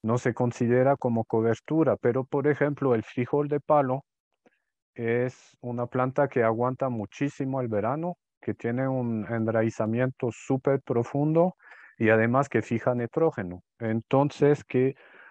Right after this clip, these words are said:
ahí uno podía pensarlo que se podía utilizar como cultivo intercalado porque nos ayudaría en, en muchas cosas,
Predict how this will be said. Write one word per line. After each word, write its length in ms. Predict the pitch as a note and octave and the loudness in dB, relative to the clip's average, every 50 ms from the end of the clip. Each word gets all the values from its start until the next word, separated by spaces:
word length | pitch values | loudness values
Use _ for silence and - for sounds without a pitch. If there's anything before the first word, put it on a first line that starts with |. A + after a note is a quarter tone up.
| _ | _
ahí 240 | - G#2 G#2+ A2+ B2+ | -2 0 0 2 2
uno 300 | C#3 C3+ C3 B2+ C3 C3 | 2 2 0 0 0 -2
podía 320 | - C#3 C3+ C3+ C#3 C#3 | -2 -2 0 0 0 -2
pensarlo 600 | - - C#3 C#3 C#3 - C#3 C#3 C3+ B2+ B2+ C3+ | -2 -2 -4 -6 -4 0 0 0 0 0 -2 -4
que 220 | - - A2 G#2+ A2 | -4 -4 -6 -6 -6
se 180 | - - A#2 | -6 -4 -6
podía 360 | G#2+ - A#2+ A2 A2 A#2 A#2 A#2 | -4 -2 -2 -2 0 0 0 -2
utilizar 580 | A#2+ - A#2+ A2+ A#2 A#2+ - - A#2+ A#2+ A#2+ | -2 -4 -4 -2 -2 -2 -2 0 -2 -2 -2
como 300 | - - A2+ A2 A#2 A#2+ | -2 -4 -4 -4 -4 -6
cultivo 640 | - - A2 G#2 - - A#2 A2+ A2+ A#2 A#2+ A#2+ A#2 | -4 -4 -6 -6 -6 -4 -4 -2 -2 0 -2 -2 -2
intercalado 880 | A2+ G#2+ - A2+ A2 A2+ - B2+ A#2 A#2 A#2+ A#2+ B2 A2+ A2+ B2+ D#3 - _ _ _ _ _ _ _ _ _ _ _ _ | -2 -4 -2 -2 -2 -2 0 0 2 2 4 2 2 2 0 -2 -4 -8 _ _ _ _ _ _ _ _ _ _ _ _
porque 500 | - A2+ G#2+ A2 A2 A2 - - A#2+ A#2 | -6 -2 0 0 0 -2 -2 -2 -2 -2
nos 260 | A2+ A2 G#2+ - - | 0 -2 -2 -2 -2
ayudaría 880 | G#2+ G#2+ G#2 G#2 G#2 G2+ G#2+ G2+ G2 G#2 G#2+ A2 A2+ A#2 A2+ G#2+ G2+ G2 | -2 -2 -2 -4 -4 -4 -2 -4 -2 -2 -4 -4 -4 -4 -4 -4 -6 -6
en, 180 | F#2 F2 F2 E2+ - | -6 -8 -10 -12 -12
en 260 | F#2 F#2+ G2 G2 F#2+ G2 G2+ G#2 | -10 -10 -8 -8 -6 -6 -6 -6
muchas 480 | A2+ A#2 - - - A2+ A2 G#2+ - | -6 -6 -6 -6 -4 -4 -4 -4 -6
cosas, 640 | - - - C3 C#3 C3 - - D#2 - - - - | -8 -4 -2 0 0 0 -2 -4 -6 -6 -6 -18 -20